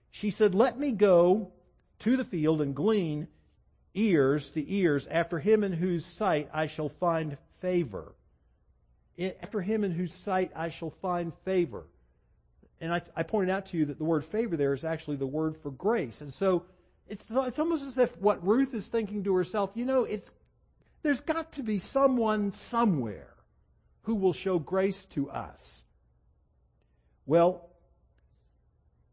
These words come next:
this is an insight that Ruth has. This is an inspiration that Ruth has. Now it's Naomi who has, who sees the possibilities. Look at what she says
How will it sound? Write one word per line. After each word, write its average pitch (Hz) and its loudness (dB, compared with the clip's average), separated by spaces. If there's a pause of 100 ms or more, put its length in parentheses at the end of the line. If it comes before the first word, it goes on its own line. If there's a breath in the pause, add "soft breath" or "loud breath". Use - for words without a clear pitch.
(600)
this 143 -8
is 165 -6 (1000)
an 156 -8
insight 196 -8
that 101 -10
Ruth 123 -4
has. 92 -10
This 160 -10
is 156 -12
an 175 -4
inspiration 185 -4
that 113 -10
Ruth 123 -4
has. 98 -8 (380)
Now 165 -6
it's 120 -8
Naomi 143 -4
who 117 -6
has, 117 -10 (120)
who 131 -4
sees 139 -6
the 120 -10
possibilities. 117 -4 (380 soft breath)
Look 170 0
at - -6
what 165 0
she - -12
says 160 0